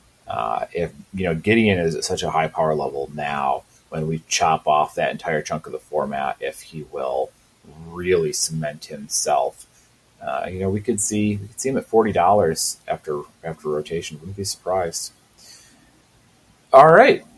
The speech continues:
we're gonna move on to our last segment of the week, uh, our topic of the week. Uh, this week it is whether or not Magic is too expensive.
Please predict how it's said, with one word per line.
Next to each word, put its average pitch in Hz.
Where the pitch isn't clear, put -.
we're 139
gonna 151
move 135
on 131
to -
our 120
last 107
segment 120
of 104
the 101
week, 131
uh, 95
our 90
topic -
of 95
the 92
week. 104
Uh, 57
this -
week 156
it 120
is 117
whether 160
or 180
not 156
Magic 113
is 95
too -
expensive. -